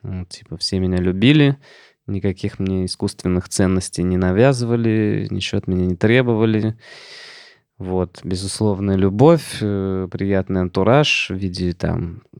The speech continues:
профессорских квартир, бабушек, дедушек, э, ну, полупрофи-, ну, как-то докторских.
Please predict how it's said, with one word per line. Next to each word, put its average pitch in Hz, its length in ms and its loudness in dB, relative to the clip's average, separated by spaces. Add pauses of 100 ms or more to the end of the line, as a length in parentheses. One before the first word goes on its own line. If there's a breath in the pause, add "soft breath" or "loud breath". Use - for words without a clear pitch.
(160)
профессорских 90 800 -8
квартир, 90 520 -2
бабушек, 90 560 -6
дедушек, 113 560 0 (180)
э, 82 380 -6
ну, 101 200 -2
полупрофи-, 85 600 -4
ну, 98 200 -16
как-то - 240 -10 (640)
докторских. 107 880 0